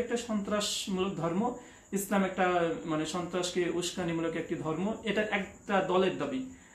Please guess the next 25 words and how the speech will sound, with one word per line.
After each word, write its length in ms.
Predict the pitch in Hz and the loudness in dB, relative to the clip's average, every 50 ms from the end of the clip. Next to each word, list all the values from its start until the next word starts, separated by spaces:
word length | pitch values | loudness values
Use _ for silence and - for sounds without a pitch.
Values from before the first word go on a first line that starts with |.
| - - | -4 0
আর 100 | 160 156 151 | 0 0 2
দুই 80 | 202 226 | 2 2
নম্বর 220 | 240 254 247 247 202 233 | 4 4 4 6 6 6
দলের 180 | 233 240 233 196 | 6 6 4 4
দাবি 180 | 202 196 226 214 220 | 4 4 4 2 2
হচ্ছে 160 | 214 - 214 185 | 0 0 -2 0
এটা 120 | - 226 | 0 0
না, 100 | 233 254 240 | 0 0 -2
ইসলামী, 540 | 208 196 - - 220 233 233 233 240 247 247 247 285 - - | -2 -4 -4 -2 0 2 2 2 0 -2 -4 -4 -6 -6 -6
ইসলাম 300 | 208 196 - - 220 220 220 | -8 -8 -4 -2 -2 -2 -2
আসলে 260 | 214 - 233 220 214 | -2 -2 -2 -2 -2
কোনো 180 | 214 220 214 214 | -2 0 -2 -2
সন্ত্রাসমূলক 600 | 208 - 202 190 190 214 196 196 - 190 185 185 180 190 | -2 0 0 -2 0 0 -2 -2 -2 -2 -2 -2 -2 -2
কোনো 100 | 180 180 | -4 -4
শিক্ষা 320 | - 196 185 - - 170 | -4 -6 -6 -4 -4 -2
নেই, 180 | 160 190 233 240 240 - | 0 0 0 0 -2 -4
ইসলাম 220 | - - 185 175 | -2 -4 -2 -2
শান্তির 400 | - - 185 165 160 - 170 156 | -2 -2 -4 -4 -2 -2 -2 -2
ধর্ম। 240 | - 160 170 180 208 254 | 0 0 2 4 4 2
আহ, 680 | 262 254 - - - - - - - - 190 185 185 185 | 2 0 -6 -12 -18 -20 -20 -18 -4 -2 0 2 2 2
তবে 180 | 208 202 196 196 | 2 4 4 6
ইসলাম 420 | 185 185 - - 220 208 202 202 202 | 4 4 4 2 2 2 2 2 0
সম্পর্কে 460 | - 208 190 196 196 196 190 - 196 | 0 0 -2 0 0 -2 -2 0 -2
ভুল 220 | 175 151 196 226 214 | 0 2 0 0 2
ব্যাখ্যা 320 | 175 190 190 196 - 220 | 2 2 0 2 0 -2